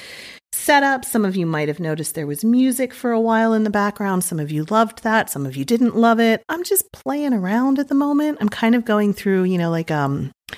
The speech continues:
a podcast personal growth period. <laughs> So anyway, this is something new. A few weeks ago, I did an episode, another new thing, looking at just one year, fifteen twenty-seven.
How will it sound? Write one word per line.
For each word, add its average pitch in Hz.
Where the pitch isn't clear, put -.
a 160
podcast 185
personal 147
growth 151
period. 135
<laughs> -
So 277
anyway, 196
this -
is 226
something 247
new. 156
A 196
few 269
weeks 269
ago, 170
I 196
did 185
an 170
episode, 143
another 262
new 139
thing, 151
looking 185
at -
just 233
one 185
year, 127
fifteen 175
twenty-seven. 135